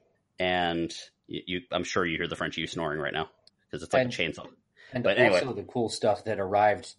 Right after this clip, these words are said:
Speaker 2: today. I just got a package today, and I sent you a picture.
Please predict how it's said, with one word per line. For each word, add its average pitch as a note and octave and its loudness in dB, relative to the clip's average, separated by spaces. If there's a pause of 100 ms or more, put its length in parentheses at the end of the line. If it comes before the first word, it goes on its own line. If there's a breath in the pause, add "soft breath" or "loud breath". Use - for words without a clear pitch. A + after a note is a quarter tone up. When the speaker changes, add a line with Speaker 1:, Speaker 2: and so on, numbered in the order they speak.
Speaker 2:
today. G2 -10 (400)
I G#2+ -8
just A2+ -6
got F2 -4
a - -6
package - -10
today, - -20
and - -20
I B2+ -18
sent - -14
you - -20
a - -20
picture. - -20